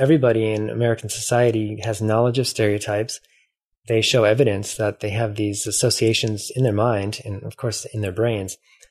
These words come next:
But so many of us are just fine at trying to regulate these things and not express them and work hard to try to be egalitarian. So again, the human mind is extremely adept at control and re-,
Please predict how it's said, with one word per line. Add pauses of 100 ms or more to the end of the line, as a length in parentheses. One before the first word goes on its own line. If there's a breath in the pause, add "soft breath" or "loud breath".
(640 soft breath)
But
so
many
of
us
are
just
fine
at
trying
to
regulate
these
things
and
not
express
them
and
work
hard
to
try
to
be
egalitarian. (640)
So
again,
the
human
mind
is
extremely
adept
at
control
and
re-,